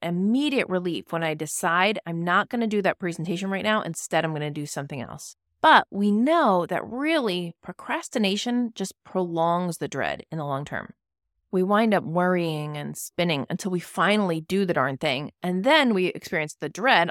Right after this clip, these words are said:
along with the stress and self-judgment we've now layered on top of it beautifully for having procrastinated. So it makes sense to just face dread head on and take action immediately instead of delaying it.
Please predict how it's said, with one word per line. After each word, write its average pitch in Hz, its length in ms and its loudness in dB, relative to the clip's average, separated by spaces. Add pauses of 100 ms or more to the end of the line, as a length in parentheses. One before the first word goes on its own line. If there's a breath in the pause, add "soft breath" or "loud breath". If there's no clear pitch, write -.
along 247 440 6
with 156 260 0
the 151 80 -10
stress - 540 -4
and 127 200 -4
self-judgment 139 720 -2
we've 220 140 0
now 320 260 2
layered 359 560 0
on 185 140 -2
top - 200 -2
of 156 120 -8
it - 120 -8
beautifully 180 640 -4
for - 160 -12
having 151 300 -4
procrastinated. 175 720 -2 (400)
So - 320 2
it 143 100 -2
makes 349 360 0
sense 220 440 0
to - 160 -8
just 180 260 -4
face - 540 -4
dread 170 480 2 (160)
head 208 300 0
on 165 420 0
and 170 160 -8
take - 460 -6
action 165 520 -4
immediately 180 920 0
instead 175 480 -4
of 151 160 -4
delaying 85 380 -6
it. - 120 -14